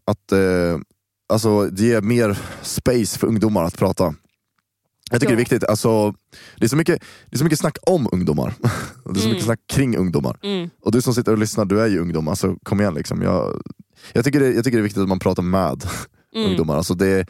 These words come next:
Speaker 1: jag sitter ju ofta i, jag, alltså, min roll är ju ofta att jag är på ett sätt på båda stolarna. Eh, jag hänger liksom med ungdomarna, men jag sitter också med folk som pratar om ungdomar.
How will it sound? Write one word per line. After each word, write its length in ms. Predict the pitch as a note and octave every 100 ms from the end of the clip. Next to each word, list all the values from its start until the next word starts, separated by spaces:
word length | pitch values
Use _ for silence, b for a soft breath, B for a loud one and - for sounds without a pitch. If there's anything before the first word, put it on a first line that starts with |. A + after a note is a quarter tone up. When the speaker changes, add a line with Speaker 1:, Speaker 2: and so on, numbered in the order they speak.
| B B B B
Speaker 1:
jag 180 | - A2
sitter 200 | B2+ A#2+
ju 40 |
ofta 360 | G#2+ - - G2+
i, 240 | F#2+ F#2
jag, 140 | G2+ G#2 -
alltså, 220 | G2 G#2+
min 360 | G#2 A#2 A#2+
roll 280 | G#2+ G2 F2+ G#2 _ _ F#2+
är 80 |
ju 120 | F#2+ F#2
ofta 220 | - F#2
att 100 | F2
jag 140 | F2
är 60 | F2
på 240 | - F#2+
ett 140 | F2 -
sätt 200 | E2+ -
på 80 |
båda 300 | E2+ F#2 F2
stolarna. 500 | E2 G2+ F2+ F#2 D#2 - b b b b -
Eh, 80 | E2+
jag 260 | D#2+ E2+
hänger 260 | G2 A2+ G2
liksom 260 | F2+ F#2
med 200 | F2+ G2+
ungdomarna, 440 | F#2+ F2 E2 D#2 D#2
men 100 | E2+
jag 60 | F2
sitter 200 | F#2+ F2
också 360 | - - G#2
med 420 | F#2 F2+ F#2 F2
folk 360 | E2+ - E2+ F2
som 180 | - E2+
pratar 360 | E2+ E2+ F2+
om 160 | F#2+ F2+
ungdomar. 460 | E2+ E2+ D2+ D2+